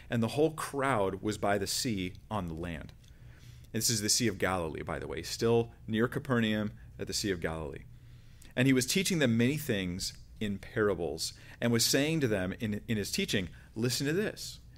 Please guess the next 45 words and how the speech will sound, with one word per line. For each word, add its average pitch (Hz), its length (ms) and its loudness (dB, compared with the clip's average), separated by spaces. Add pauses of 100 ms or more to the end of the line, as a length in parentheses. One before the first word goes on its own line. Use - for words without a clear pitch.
(160)
Behold, 147 520 6 (240)
the 131 120 4
sower 208 600 6
went 127 240 0
out 107 280 0 (140)
to - 140 -8
sow, 82 480 0 (280)
and 110 100 0
as 165 320 4
he 196 60 0
was 156 180 2
sowing, 104 440 2 (120)
some 156 300 2
seed 107 480 0
fell 123 220 6
by 113 140 4
the 104 100 0
road, 92 460 0 (280)
and 127 100 0
the 117 80 4
birds 127 380 4
came 85 380 -4 (160)
and 82 120 -8
ate 87 180 -4
it 82 100 -4
up. 85 220 -6 (600)
Other 180 260 6
seed 131 460 0
fell 139 280 4
on 120 360 2
the 113 140 2
rocky 113 460 2
ground 90 360 0
where 95 140 2
it 92 80 0
did 110 120 2
not 120 160 0
have 107 160 0
much - 220 -2
soil, 90 400 2 (240)
and 107 120 -4
immediately 123 680 0
it 101 100 0
sprang 120 420 2
up 85 240 -2